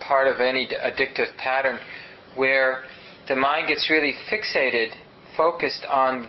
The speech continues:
the rush of pleasantness in the activity. And this is true, you know, we can think of this being true in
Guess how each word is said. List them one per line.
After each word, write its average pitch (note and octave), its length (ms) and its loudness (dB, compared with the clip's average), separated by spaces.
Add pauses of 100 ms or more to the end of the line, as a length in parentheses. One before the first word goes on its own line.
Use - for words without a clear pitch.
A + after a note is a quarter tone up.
the B2 220 -2
rush D3 760 2
of C3 80 -2 (200)
pleasantness B2+ 840 -2 (440)
in D3+ 240 0
the C3+ 180 2
activity. A2+ 680 -2 (920)
And C3 140 0
this D3 160 -2
is C#3+ 140 -6 (100)
true, C3 380 4 (440)
you B2+ 100 -2
know, B2+ 100 2
we C#3+ 160 0
can C#3+ 120 -2
think C3 120 -2
of B2 100 -2
this B2+ 300 0
being B2 160 -4
true C3+ 200 -2
in A#2+ 80 -2